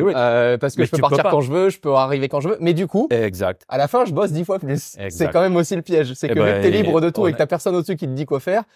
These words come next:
Speaker 1: on
Speaker 2: j'ai
Speaker 1: est
Speaker 2: des
Speaker 1: pareil.
Speaker 2: idées toutes les cinq minutes et du coup,
Speaker 1: Écoute,
Speaker 2: je travaille
Speaker 1: quand
Speaker 2: tout
Speaker 1: je
Speaker 2: le temps.
Speaker 1: travaillais à l'hôpital, euh, maintenant, je, je travaille plus dans les hôpitaux.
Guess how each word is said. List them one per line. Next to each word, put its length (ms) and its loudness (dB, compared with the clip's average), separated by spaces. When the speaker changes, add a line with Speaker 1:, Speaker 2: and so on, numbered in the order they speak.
Speaker 1:
on 80 -4
Speaker 2:
j'ai 80 2
Speaker 1:
est 20 0
Speaker 2:
des 80 2
Speaker 1:
pareil. 200 2
Speaker 2:
idées 100 4
toutes 160 -6
les 60 0
cinq 260 -4
minutes 320 -4
et 100 -2
du 120 -2
coup, 160 -2
Speaker 1:
Écoute, 40 0
Speaker 2:
je 60 -6
travaille 300 0
Speaker 1:
quand 80 2
Speaker 2:
tout 40 2
Speaker 1:
je 100 -6
Speaker 2:
le 60 -6
temps. 60 2
Speaker 1:
travaillais 300 2
à 100 0
l'hôpital, 520 -4
euh, 120 -4
maintenant, 320 -10
je, 160 -12
je 80 -18
travaille 260 -10
plus 160 -12
dans 140 -6
les 160 -8
hôpitaux. 420 -10